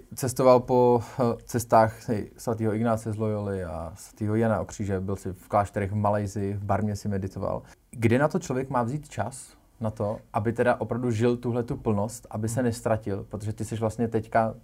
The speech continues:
Speaker 1: tenhle ten spisovatel na, na, na plný úvazek. Má, může tohle tu hloubku a tu pravdivost prožívat člověk i v tom, řekněme, v tom běžném zaměstnání, pokud si tohle to bude nějakým způsobem uvědomovat?
Speaker 2: Hmm. Pro mě,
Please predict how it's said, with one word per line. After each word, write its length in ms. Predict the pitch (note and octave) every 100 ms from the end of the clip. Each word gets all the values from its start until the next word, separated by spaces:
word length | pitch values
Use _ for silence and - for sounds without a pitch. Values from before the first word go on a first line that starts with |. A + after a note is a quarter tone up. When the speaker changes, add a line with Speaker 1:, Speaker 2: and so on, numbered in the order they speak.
| -
Speaker 1:
tenhle 180 | A2 G#2+
ten 100 | G#2+
spisovatel 580 | - A2 A2 A2 A2
na, 200 | A2 G#2+
na, 180 | G#2+ G#2+ -
na 100 | A2
plný 280 | A2 A2+
úvazek. 440 | B2 G#2+ G2+ G2+ G#2 - - - -
Má, 240 | A2 - - -
může 200 | B2 A#2
tohle 240 | C#3+ A#2+
tu 160 | B2 D3+
hloubku 640 | A2+ A#2 A2+ A2+ - G#2 F#2
a 80 | A2
tu 120 | A#2
pravdivost 640 | - B2 A2+ A2+ G#2 A2 -
prožívat 440 | A2 G#2 B2 B2
člověk 340 | - A2+ A2+ A2
i 60 |
v 80 | G#2
tom, 180 | B2 B2 A2+
řekněme, 300 | G#2 A#2 A#2
v 100 | A2
tom 160 | A#2+
běžném 320 | A2+ G#2+ A2+ A2+
zaměstnání, 640 | G#2+ C3 - F3 E3+ D#3+ - _ _
pokud 220 | - A2 -
si 80 |
tohle 200 | A#2 A2+
to 80 | A2+
bude 140 | A2 A2+
nějakým 220 | G#2+ A#2
způsobem 260 | - A2+
uvědomovat? 440 | G#2+ B2 E3+ D#3 D3 _ _ -
Speaker 2:
Hmm. 140 | G2+ - -
Pro 180 | A2+
mě, 180 | A#2 B2